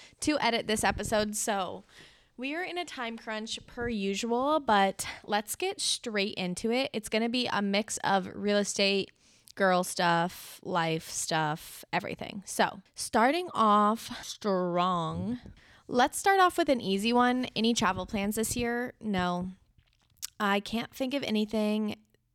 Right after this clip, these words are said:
super exciting at the moment. I'm moving, as you guys all know, and so I'm trying to keep my money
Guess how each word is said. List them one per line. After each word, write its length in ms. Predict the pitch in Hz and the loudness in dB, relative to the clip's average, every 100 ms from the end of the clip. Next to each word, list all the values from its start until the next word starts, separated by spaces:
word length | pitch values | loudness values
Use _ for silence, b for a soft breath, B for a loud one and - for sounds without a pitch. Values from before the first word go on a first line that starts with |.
| _ _ _ _ _ _ - | _ _ _ _ _ _ -12
super 320 | - 196 202 | -6 -4 -2
exciting 400 | 202 202 202 220 | -2 0 0 0
at 80 | 220 | -2
the 60 | |
moment. 440 | 175 170 185 247 285 B B B | -2 -2 -2 -2 -4 B B B
I'm 160 | 220 220 | 0 2
moving, 260 | 202 220 | 2 0
as 120 | 247 | 0
you 60 | 247 | 0
guys 200 | 233 220 | 0 0
all 100 | 208 | 0
know, 360 | 185 170 185 202 | 2 2 2 0
and 220 | 202 196 | -4 -2
so 120 | - | -2
I'm 140 | 190 | 0
trying 340 | 196 190 190 196 | -2 0 0 0
to 340 | - 185 185 - | 0 0 0 -2
keep 180 | - 214 | -4 -4
my 140 | 214 208 | 0 0
money 520 | 185 185 190 196 | 2 0 0 -2